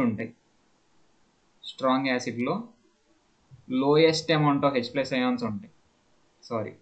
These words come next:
ఓ హెచ్ మైనస్ ions. స్ట్రాంగ్ యాసిడ్లో lowest amount of ఓ హెచ్ మైనస్ ions ఉంటాయి. వీక్ యాసిడ్లో నెక్స్ట్, Next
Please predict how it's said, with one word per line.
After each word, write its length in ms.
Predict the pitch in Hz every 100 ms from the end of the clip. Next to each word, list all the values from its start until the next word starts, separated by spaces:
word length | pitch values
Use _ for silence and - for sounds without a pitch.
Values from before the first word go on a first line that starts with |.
| _
ఓ 100 | 123 120
హెచ్ 140 | 117 117
మైనస్ 240 | 104 101 -
ions. 180 | - - _ _ _ _ -
స్ట్రాంగ్ 380 | - 131 127 135 127
యాసిడ్లో 400 | 120 123 127 175 185 _ _ _ _ _ - 131
lowest 540 | 143 151 151 - - 151
amount 300 | 139 131 127
of 100 | 151 147 - - 127
ఓ 40 | 135
హెచ్ 140 | 131 135
మైనస్ 280 | 123 120 117 113 - _ 117
ions 260 | 117 120 117 104
ఉంటాయి. 220 | 98 - _ _ _ _ _ -
వీక్ 240 | 135 143 139
యాసిడ్లో 420 | 131 123 131 185 - _ _ 123
నెక్స్ట్, 280 | 117 - - - _ _ _ _ _ _ _ _ _ _ _ _ _ _ _ _ _ _ _ _ _ _ _ _ _ _ _ _ _ _ 127
Next 280 | 120 -